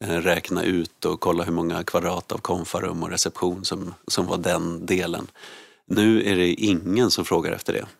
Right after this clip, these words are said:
utan man stoppar snarare in, eh, huvudet innanför dörren och känner lite grann på kulturen.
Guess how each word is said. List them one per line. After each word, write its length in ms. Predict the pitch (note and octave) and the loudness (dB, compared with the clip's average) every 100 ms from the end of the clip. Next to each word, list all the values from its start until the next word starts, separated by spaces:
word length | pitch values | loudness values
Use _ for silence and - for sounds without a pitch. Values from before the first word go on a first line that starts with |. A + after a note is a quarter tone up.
| - G#2+ | -10 -8
utan 360 | G2 F2+ F2 E2+ | -6 -4 -4 -2
man 220 | F2 E2+ | -4 -2
stoppar 260 | G#2+ - | -2 -2
snarare 320 | F#2 F#2 F2 F2 | 0 0 2 0
in, 220 | F2 E2+ | 0 -2
eh, 180 | - G2 | -4 -8
huvudet 680 | G2 F2+ G2+ F2 G#2+ - | -8 -2 0 2 0 -2
innanför 460 | - G2 F2+ F2 F2 | -8 -6 -4 -4 0
dörren 320 | F2+ G#2+ C3 | 2 2 0
och 160 | - G2+ | -4 -2
känner 480 | - - F2 F2 F2 | 0 0 0 0 -2
lite 200 | E2 E2+ | -2 -4
grann 240 | - F#2 | -4 -8
på 100 | - | -10
kulturen. 640 | E2+ E2 - G#2+ G#2+ - | -8 -8 -2 0 0 -6